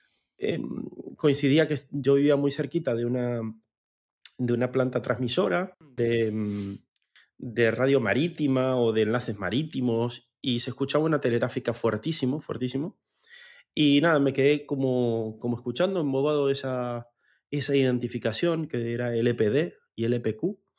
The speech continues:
Y a partir de ahí, danzar por la, por ese dial, em, y encontrar que había, que había radios, radios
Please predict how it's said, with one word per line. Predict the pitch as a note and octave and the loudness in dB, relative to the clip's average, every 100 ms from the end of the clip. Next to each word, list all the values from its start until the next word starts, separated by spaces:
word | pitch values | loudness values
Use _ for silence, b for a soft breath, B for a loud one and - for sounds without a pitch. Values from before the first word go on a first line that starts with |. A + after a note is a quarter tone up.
| _ _ _ _ _ _ _ | _ _ _ _ _ _ _
Y | D3 D3+ D3+ C#3+ C#3+ | 2 4 6 6 6
a | C#3+ | 4
partir | C#3 A#2+ E3 | 2 0 0
de | F3 | 4
ahí, | E3 F3 A3 | 4 4 2
danzar | F3 C3 B2+ D#3 D#3 | 2 0 0 0 0
por | D3+ C#3 | 0 2
la, | C3+ C3 B2+ B2 B2 A#2+ A#2 - _ _ | 2 2 0 -2 -4 -6 -8 -14 _ _
por | A#2+ | -8
ese | A#2 | -4
dial, | B2 C3 E3 A3 - b b b b b b b _ | -2 -2 -2 -6 -10 b b b b b b b _
em, | D#3 C3+ B2+ B2 A#2+ A#2 A#2 A2+ A2 A2 - | 0 2 2 2 0 -2 -2 -2 -4 -6 -4
y | C3+ | 0
encontrar | A#2+ A#2 A2 A#2+ C3 | 0 -2 -2 -2 0
que | C3+ | 0
había, | A#2+ A2 G#2+ G#2 G2+ G2+ G#2 _ _ _ _ _ | 2 2 0 -2 -4 -8 -12 _ _ _ _ _
que | A2+ | -2
había | A2 A2+ | 0 0
radios, | - E2+ A2 F3 - | -2 -4 -4 -4 -8
radios | - G#2 G#2+ A2 G#2+ G#2+ - _ | -6 -2 0 0 -2 -4 -12 _